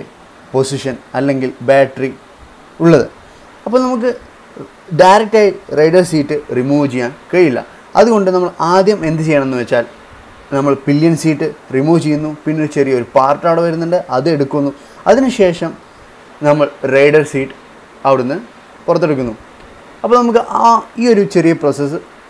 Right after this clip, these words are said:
one by one ആയി ചെയ്യാം. ഫസ്റ്റ് സ്റ്റെപ്പ് എന്ന് പറയുന്നത് pillion sheet പുറത്തെടുക്കുക എന്നുള്ളതാണ്. അത് ക്യൂ ട്വിസ്റ്റ് ചെയ്തതിന് ശേഷം pillion sheet പുറത്തെടുക്കാം. ഇനി വരുന്നത് ഈ ഒരു പാർട്ടാണ്.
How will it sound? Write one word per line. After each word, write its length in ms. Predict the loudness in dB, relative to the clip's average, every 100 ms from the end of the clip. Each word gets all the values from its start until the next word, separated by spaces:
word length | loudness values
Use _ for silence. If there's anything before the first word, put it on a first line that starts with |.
| 0 0
one 120 | 4 4
by 120 | 4 2
one 120 | -4 -8
ആയി 100 | -12 -10 -2
ചെയ്യാം. 220 | -2 -2 -12 -20 -18 -18 -10 -2
ഫസ്റ്റ് 280 | -2 0 0
സ്റ്റെപ്പ് 240 | 2 2 0
എന്ന് 120 | 0
പറയുന്നത് 320 | -2 -4 -6 -8 -4
pillion 260 | 0 0 0
sheet 260 | -4 -4 -8 -10 -8 -2
പുറത്തെടുക്കുക 440 | 0 0 0 2 2
എന്നുള്ളതാണ്. 400 | 0 -4 -4 -10 -20 -20 -20 -8 -2
അത് 100 | -2 -2 -6
ക്യൂ 140 | 0 0 2
ട്വിസ്റ്റ് 260 | -2 0 0
ചെയ്തതിന് 260 | 2 2 0
ശേഷം 240 | -2 -6 -8 -18 -20 -20 -20 -20 -8 -2
pillion 220 | 0 0
sheet 200 | -2 -2 -6 -4
പുറത്തെടുക്കാം. 460 | -2 0 0 0 -4 -10 -20 -20 -20 -20 -20 -20 -20 -20 -20 -20 -20 -10 0
ഇനി 120 | 2 0 -4 -2 2
വരുന്നത് 400 | 4 2 0 -4 -8 -18 -20 -12 -2
ഈ 40 | 0
ഒരു 100 | 0 0
പാർട്ടാണ്. 400 | 0 0 -2 -8